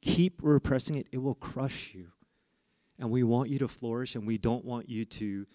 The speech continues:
uh, be crippled by that weight that, uh, you're bearing by yourself. So in closing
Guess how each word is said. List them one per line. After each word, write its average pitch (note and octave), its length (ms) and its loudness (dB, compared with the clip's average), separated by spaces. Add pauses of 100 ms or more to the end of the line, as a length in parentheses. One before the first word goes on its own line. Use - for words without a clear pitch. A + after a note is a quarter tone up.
(320)
uh, G2+ 140 -10
be A2 160 -6
crippled A2+ 640 -6
by F#2+ 220 -2
that F#2+ 220 -4
weight G2 260 -4
that, F2+ 180 -6 (100)
uh, F2 240 -10
you're F#2+ 160 -4
bearing F2 380 -6
by E2+ 160 -14
yourself. E2+ 500 -18
So - 180 -12
in G#2 120 -6
closing G2 480 -2